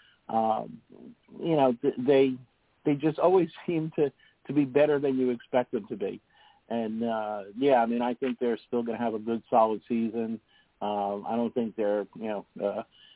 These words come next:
necessarily a, a cup threat, but I think they're gonna have a good season. They got a great crowd out there,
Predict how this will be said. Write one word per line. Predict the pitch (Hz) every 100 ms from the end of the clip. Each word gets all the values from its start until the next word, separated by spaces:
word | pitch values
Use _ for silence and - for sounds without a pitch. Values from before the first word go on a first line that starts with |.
| _
necessarily | 107 - 131 110 104 104
a, | 101 95 -
a | 101 -
cup | 175 -
threat, | 107 110 - _
but | 117 113 - _ _ _
I | 160
think | 196
they're | 190 196
gonna | 185 170
have | 170
a |
good | 156 156 -
season. | 160 147 151 147
They | 127
got | 123
a | 113
great | 123 147
crowd | - 135 127 123
out | 123 -
there, | 123 123